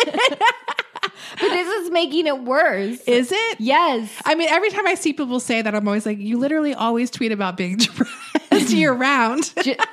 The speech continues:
Speaker 2: I have clinical depression and I need it to get hot. I need to go to a baseball game. I need to be out in the sun eating a hot dog.
Speaker 1: Yeah.
Speaker 2: I guess I could do that on, on my patio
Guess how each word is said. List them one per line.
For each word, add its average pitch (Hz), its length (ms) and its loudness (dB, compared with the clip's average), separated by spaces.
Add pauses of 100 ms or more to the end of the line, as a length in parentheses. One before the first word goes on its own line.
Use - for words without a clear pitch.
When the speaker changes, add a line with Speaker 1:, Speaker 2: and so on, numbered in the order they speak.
(100)
Speaker 2:
I 240 220 4
have 277 340 -2
clinical 233 540 0
depression 202 680 0
and 180 200 2
I 185 120 4
need 180 260 4
it 190 140 2
to 196 100 2
get 170 200 0
hot. 170 540 0
I 175 80 2
need 185 200 2
to 214 60 2
go 208 140 4
to 190 140 4
a 170 40 4
baseball 160 600 0
game. 143 360 0
I - 80 -4
need 165 160 2
to 175 60 2
be 165 160 2
out 160 160 2
in 160 80 0
the 160 80 2
sun 156 460 0
eating 156 260 0
a 151 80 0
hot 143 300 -2
dog. 127 460 -2 (760)
Speaker 1:
Yeah. 175 340 0
Speaker 2:
I 202 60 4
guess 208 220 2
I 233 80 2
could 226 180 2
do 185 140 6
that 180 180 6
on, 160 240 2 (220)
on 160 160 2
my 147 140 0
patio 135 720 -2